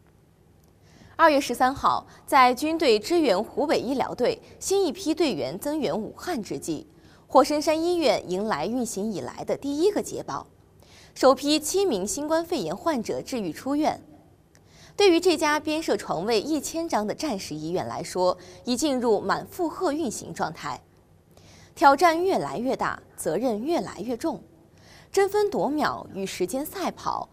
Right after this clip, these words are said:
全力以赴与病魔较量。火神山医院医护人员说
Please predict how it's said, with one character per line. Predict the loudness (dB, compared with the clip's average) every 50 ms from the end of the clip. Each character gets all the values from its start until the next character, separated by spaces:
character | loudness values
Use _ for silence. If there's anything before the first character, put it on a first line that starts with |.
| -18 _
全 | -4 -2 0 2
力 | 2 2 2 0
以 | -2 -4
赴 | -10 -10 -6 -2 -2 -2 -2 -4 -8
与 | -8 -8 -4
病 | -2 -2 -2 -2
魔 | -2 -6 -8 -8
较 | -4 -2 -2 -2 -2
量。 | -2 -4 -6 -6 -10 -14 -20 _ _ _ _ _ _ _ -20 -20 -20 -20 0
火 | 4 4 4
神 | 6 4 2
山 | 2 2 0 0 0
医 | -2 0 2
院 | 2 4 4 4 2
医 | 0
护 | 0 0 0
人 | -2 0 -2 -2
员 | -4 -4 -4
说 | -4 -2 0 2 2 2